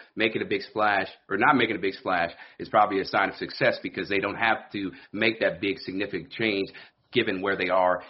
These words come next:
in the season. All right, let's get into some specifics. And once again,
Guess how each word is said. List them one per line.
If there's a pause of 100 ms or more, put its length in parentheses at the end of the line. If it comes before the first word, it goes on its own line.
(120)
in
the
season.
All
right,
let's
get
into
some
specifics.
And
once
again,